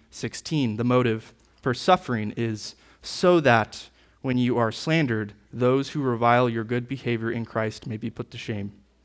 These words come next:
So as you s-, see, if we do a little sur-, as we just did that survey, you can see the motive of holy living and suffering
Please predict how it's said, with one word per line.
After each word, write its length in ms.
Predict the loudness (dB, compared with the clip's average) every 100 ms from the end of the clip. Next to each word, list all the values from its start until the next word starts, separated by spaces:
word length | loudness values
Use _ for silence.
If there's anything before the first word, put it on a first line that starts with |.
| _ _ _ _ _ _ _ _ _ _
So 160 | 2 4
as 160 | 4
you 60 | 0
s-, 140 | -6 -16 _ _
see, 340 | -4 0 0
if 220 | 0 -6 -12
we 100 | -6
do 160 | 0 2
a 40 |
little 160 | 4 2
sur-, 440 | 0 2 2 2 -2
as 160 | -2
we 80 | -2
just 160 | -6 -2
did 140 | 2
that 160 | 2 0
survey, 580 | 0 2 4 4 2 0 -14 -12
you 80 |
can 140 | -6 -6
see 180 | -2 -2
the 180 | -2 -4 _
motive 320 | 2 4 4
of 140 | 0 -2
holy 320 | 0 2 2
living 420 | 2 0 0 -4
and 180 | -4 -4
suffering 640 | 0 0 0 -2 -2 -4